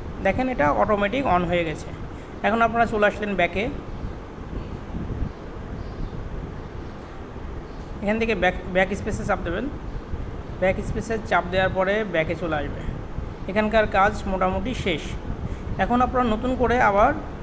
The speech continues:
এই অ্যাপসে ওপেন করবেন। হ্যাঁ, অ্যাপসটা ওপেন করার পরে আপনারা দেখবেন নেক্সট, নেক্সট দেওয়ার পরে "Yes, I am ready", এখানে একটা ক্লিক দেবেন। Yes,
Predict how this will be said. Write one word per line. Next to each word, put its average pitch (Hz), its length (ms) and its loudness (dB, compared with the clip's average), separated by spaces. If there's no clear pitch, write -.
এই 202 180 2
অ্যাপসে 233 540 6
ওপেন 202 260 2
করবেন। 151 300 2
হ্যাঁ, 151 200 -4
অ্যাপসটা 180 300 -4
ওপেন 190 220 0
করার 208 260 6
পরে 226 240 4
আপনারা 233 340 0
দেখবেন 214 200 4
নেক্সট, 196 340 0
নেক্সট 214 260 0
দেওয়ার 226 180 4
পরে 240 160 2
"Yes, 262 280 4
I 220 220 2
am 202 100 2
ready", 180 200 2
এখানে 185 320 2
একটা 196 120 -4
ক্লিক 170 260 -4
দেবেন। 139 360 -6
Yes, 226 200 -2